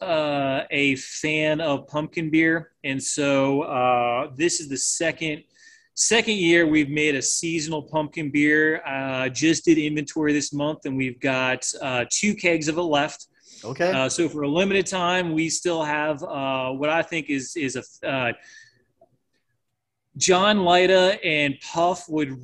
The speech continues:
Speaker 1: roll over laughing if they heard me saying that I am proud of our pumpkin ale. So I had to put out that out there
Speaker 2: Well,
Speaker 1: that,
Speaker 2: good for
Speaker 1: that
Speaker 2: you.
Speaker 1: I really
Speaker 2: Yeah.
Speaker 1: tried to make something that, uh, would be appealing to anyone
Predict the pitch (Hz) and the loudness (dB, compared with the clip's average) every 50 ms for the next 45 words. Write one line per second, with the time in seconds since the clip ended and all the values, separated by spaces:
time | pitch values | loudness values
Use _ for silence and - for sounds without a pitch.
0 | 131 139 170 180 190 202 208 208 214 226 220 214 208 208 208 202 214 214 202 180 | -2 2 4 4 6 6 6 6 4 2 0 0 0 0 2 2 0 0 0 0
1 | 170 160 165 165 175 180 190 - - 147 139 131 131 151 160 147 151 - 165 156 | 0 0 0 0 0 -2 -2 -4 -4 -6 -6 -6 -6 -6 -6 -6 -4 -2 -2 -2
2 | 147 147 175 180 180 175 180 196 202 190 - - 226 226 214 185 160 151 147 147 | 0 0 0 0 0 0 0 -2 -2 -2 -2 -4 -2 -2 -2 -2 -2 -2 -4 -4
3 | 147 - _ _ _ _ _ 147 151 160 160 170 165 156 143 - - - - 156 | -6 -10 _ _ _ _ _ -2 0 0 2 0 0 -2 -4 -8 -12 -10 -4 0
4 | 170 165 165 165 170 175 170 165 139 143 156 151 147 147 - - - 151 151 139 | 2 4 4 4 4 2 2 -2 -2 -2 -2 -2 -2 -4 -6 -10 -10 -8 -8 -8
5 | - 165 143 135 123 120 117 110 110 113 - - 156 156 180 202 190 185 165 190 | -6 -4 -4 -2 -2 -2 -4 -4 -6 -10 -6 -2 0 2 4 4 2 2 2 2
6 | 196 180 170 160 156 147 147 139 135 131 127 127 - - 120 117 117 117 117 139 | 2 4 4 2 2 0 0 0 -2 -2 -4 -8 -6 -6 -6 -4 -4 -4 -2 0
7 | 131 123 123 123 123 147 147 - - - 147 147 139 135 147 147 151 147 156 170 | 0 2 2 2 2 0 -2 -2 -2 -2 -2 0 0 0 0 0 0 2 6 8
8 | 185 190 190 185 175 - - - 170 165 165 156 143 151 156 160 151 - - - | 8 8 8 6 6 4 2 0 2 2 2 2 0 0 0 0 0 0 -2 -2
9 | 151 147 143 - 156 151 147 143 139 135 135 131 127 123 - - - - 139 127 | -2 -4 -4 -4 -4 -4 -2 -2 -2 0 0 -2 -2 -4 -6 -8 -10 -6 -6 -2
10 | 123 120 117 110 - _ - - - - - - _ _ _ 151 156 147 175 175 | -2 -2 -2 -2 -6 _ -20 -20 -20 -20 -20 -20 _ _ _ 2 2 6 6 4
11 | 165 170 - - - 202 202 202 202 202 196 180 170 - 185 - - - 202 220 | 4 4 0 -6 -2 0 2 2 2 2 2 0 -2 -2 -4 -4 -4 -2 -2 0
12 | 247 247 214 190 175 165 156 151 151 151 | 2 2 2 2 2 2 2 2 0 -2